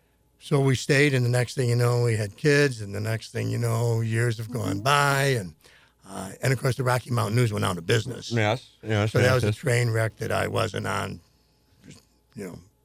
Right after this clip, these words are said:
Speaker 1: uh, through no fault of my own.
Speaker 2: Right, exactly right. So you went to Illinois,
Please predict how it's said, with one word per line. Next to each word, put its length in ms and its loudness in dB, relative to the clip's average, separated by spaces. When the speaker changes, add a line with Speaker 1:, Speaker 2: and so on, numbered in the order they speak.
Speaker 1:
uh, 200 -10
through 240 -2
no 420 0
fault 340 -4
of 60 -12
my 180 -8
own. 240 -10
Speaker 2:
Right, 300 4
exactly 440 2
right. 140 2
So 120 2
you 160 4
went 240 2
to 100 2
Illinois, 760 2